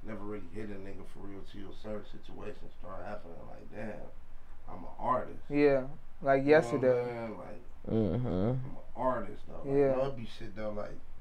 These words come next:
Speaker 1: we'll be out in public.
Speaker 2: Mm-hmm.
Speaker 1: It's just, well, I'll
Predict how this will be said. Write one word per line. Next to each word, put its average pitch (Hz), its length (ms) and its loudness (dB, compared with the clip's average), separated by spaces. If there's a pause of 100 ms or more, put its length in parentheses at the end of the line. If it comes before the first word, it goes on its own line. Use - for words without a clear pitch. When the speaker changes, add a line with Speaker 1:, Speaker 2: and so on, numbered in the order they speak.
(1300)
Speaker 1:
we'll 107 240 -6
be 104 160 -4
out 104 180 -4
in - 60 -6 (120)
public. - 420 -4 (280)
Speaker 2:
Mm-hmm. 151 480 2
Speaker 1:
It's - 120 -8
just, - 300 -8 (520)
well, 104 280 -4
I'll 117 180 -2